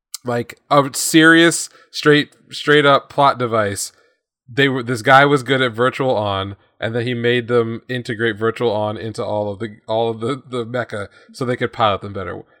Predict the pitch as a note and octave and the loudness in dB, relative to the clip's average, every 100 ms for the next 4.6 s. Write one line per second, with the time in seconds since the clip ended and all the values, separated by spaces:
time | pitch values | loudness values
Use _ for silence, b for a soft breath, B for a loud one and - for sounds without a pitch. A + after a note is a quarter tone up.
0 | - C3 B2 B2 C3 G#2+ F#2 E2+ - - | -6 -4 -4 -2 0 0 -4 -10 -12 -20
1 | _ - F3+ A#3 G#3 E3+ E3+ - D#3+ D3 | _ 2 6 8 8 8 8 8 6 6
2 | - B2 A2+ G#2+ A2 - - - C4+ - | 4 2 2 0 -2 -2 -4 4 4 6
3 | - - - - D#3 - - - - G3 | 4 0 -12 -4 -2 -2 -4 -8 -10 -4
4 | E3+ B2+ A#2 G#2 G2+ | -4 -4 -12 -14 -16